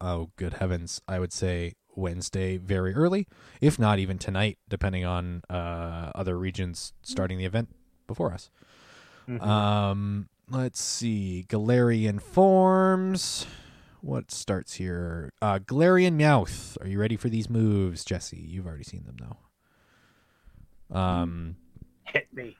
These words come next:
Speaker 1: uh, Galarian moves, or Galarian Meowth's quick moves are Scratch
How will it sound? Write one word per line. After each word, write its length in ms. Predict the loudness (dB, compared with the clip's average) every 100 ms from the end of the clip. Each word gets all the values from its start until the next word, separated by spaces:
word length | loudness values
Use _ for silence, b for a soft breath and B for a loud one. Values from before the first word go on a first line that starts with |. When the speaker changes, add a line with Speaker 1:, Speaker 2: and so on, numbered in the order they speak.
| _
Speaker 1:
uh, 260 | -2 0 0
Galarian 560 | -2 2 6 6 4 4
moves, 800 | 6 8 8 6 0 -4 -4 -2
or 180 | 2 2
Galarian 580 | 0 0 2 2 0 0
Meowth's 520 | 4 4 4 0 -6 -10 _ _
quick 240 | 2 2
moves 500 | 2 4 4 2 -4 -2
are 640 | 2 4 6 4 4 0 -4
Scratch 800 | -10 -6 2 4 2 -2 -6